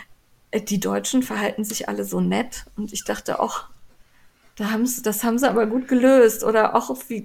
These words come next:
cool, dass wir das so machen, ne? Also das war wirklich, fand ich gut.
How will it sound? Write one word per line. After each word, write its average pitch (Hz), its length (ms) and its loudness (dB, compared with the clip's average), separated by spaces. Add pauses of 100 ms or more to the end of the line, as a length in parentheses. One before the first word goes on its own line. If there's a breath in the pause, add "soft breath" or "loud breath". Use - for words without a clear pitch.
cool, 262 180 2
dass 226 220 2
wir 226 120 2
das 214 180 0
so 214 120 2
machen, 208 480 2
ne? 277 360 -2
Also 208 260 -2
das 208 280 -8
war 202 160 -4
wirklich, 202 420 -8 (360 loud breath)
fand 214 260 -2
ich - 100 -10
gut. 175 340 -6